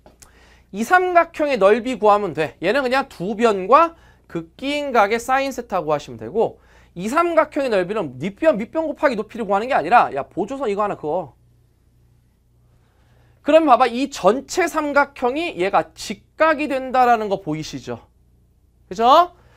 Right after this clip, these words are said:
그럼 이 길이는 얼마야? 아, 이 길이 루트 이, 일 대 일 대 루트 이잖아. 루트 이. 그죠? 근데 봐봐. 야, 이 점의 좌표는 이 길이랑 이 길이랑 똑같으니까 야, 이거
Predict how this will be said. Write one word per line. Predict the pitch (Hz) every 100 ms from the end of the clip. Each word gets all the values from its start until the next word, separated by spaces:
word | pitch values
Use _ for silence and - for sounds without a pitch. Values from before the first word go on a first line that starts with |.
| _ _
그럼 | 247
이 | 240
길이는 | 254 330 349
얼마야? | 330 196 202 240 190 85
아, | 82
이 | 131 156 226
길이 | 294 320 285
루트 | 170 254 - - 285
이, | 196 175 208 _ _ _ _ _ _ _ _ _ _ _ _ _
일 | 262 302 311 -
대 | 269 254
일 | - 285 262 _
대 | 247 165
루트 | 151 277 - - 294
이잖아. | 254 226 196 208 220 - _ -
루트 | 185 233 - -
이. | 220 196 214 -
그죠? | 202 233 254 339 - _ _ _ _ _ _ _ _ _ _ _ _ _
근데 | 320 311 311
봐봐. | 226 269 381 320
야, | 226
이 | 185 190 254
점의 | 240 339 349 339
좌표는 | 285 269 277 277 156
이 | 151 202
길이랑 | 233 294 302 294 247
이 | 202
길이랑 | 208 240 233 226
똑같으니까 | 240 262 254 233 196 - 262 196
야, | 151 139 127
이거 | 135 160 262 247